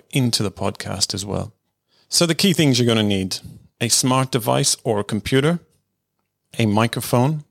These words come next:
unless you're gonna use the inbuilt microphone on that smart device and computer, some kind of platform to upload to. I would suggest Buzzsprout, very easy, very user-friendly. And then you will need to connect your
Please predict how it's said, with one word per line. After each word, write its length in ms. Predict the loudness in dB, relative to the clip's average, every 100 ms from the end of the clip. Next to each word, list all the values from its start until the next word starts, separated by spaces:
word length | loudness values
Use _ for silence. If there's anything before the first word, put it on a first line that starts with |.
| _
unless 400 | -2 2 2 2
you're 80 | 2
gonna 160 | 2 2
use 280 | 2 2
the 160 | -2 -2
inbuilt 320 | -2 0 -2
microphone 520 | -4 -6 -4 -2 0
on 140 | 0 0
that 160 | 0
smart 320 | 0 0 -2 -4
device 480 | -2 -2 -2 -4 -6 -10
and 340 | -6 -6 -8
computer, 460 | -6 -2 0 2 0 -4 -20 -20 _ _ _ _ _ _ _ _ _ _ -4
some 320 | 0 0 0
kind 280 | 0 0 0
of 220 | 0 -6 -14 -8
platform 640 | -4 -4 -2 -2 0 -2
to 180 | -4 -4 -2
upload 400 | -2 2 0 2
to. 400 | 0 0 -2 -4 _ _ _
I 120 | -2 -2
would 180 | 0
suggest 460 | -2 0 0 0 0
Buzzsprout, 580 | 0 0 0 -2 -2 -6
very 380 | -4 0 0 0
easy, 340 | 0 0 0
very 300 | 2 2 4
user-friendly. 840 | 4 2 0 -2 0 0 0 -2 -4 -18 -20 -20 -20 -20 _ _
And 160 | 0 4
then 140 | 4
you 100 | 6
will 120 | 4
need 180 | 4 2
to 80 | 0
connect 540 | 0 0 2 0 -2 -4
your 400 | 0 2 2